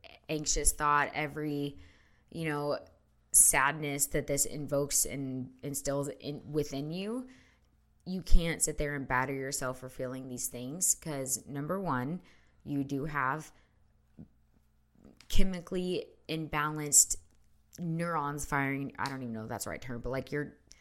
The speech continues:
moral of the story, what I'm trying to say is that you have to be gracious with yourself and your thoughts, because your feelings and these, like, intense episodes of fear, and then followed by intense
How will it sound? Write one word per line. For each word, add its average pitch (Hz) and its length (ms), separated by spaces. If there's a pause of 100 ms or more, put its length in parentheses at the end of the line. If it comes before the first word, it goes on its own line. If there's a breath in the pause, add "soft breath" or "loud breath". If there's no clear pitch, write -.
(100)
moral 151 300
of 180 80
the - 40
story, 143 240
what 139 80
I'm 143 120
trying 139 160
to 143 60
say 107 320 (360)
is 143 200
that 131 320 (560)
you 156 140
have 135 180
to 139 80
be 139 120
gracious - 400
with 143 100
yourself 139 460
and 139 120
your 135 80
thoughts, 131 320
because 131 460
your 127 280
feelings 156 800 (120)
and 143 400 (500 loud breath)
these, 147 280
like, 113 220 (280 soft breath)
intense - 600 (340)
episodes 143 420
of 135 80
fear, 143 640
and 147 220
then 135 260
followed 143 460
by 131 220
intense 135 520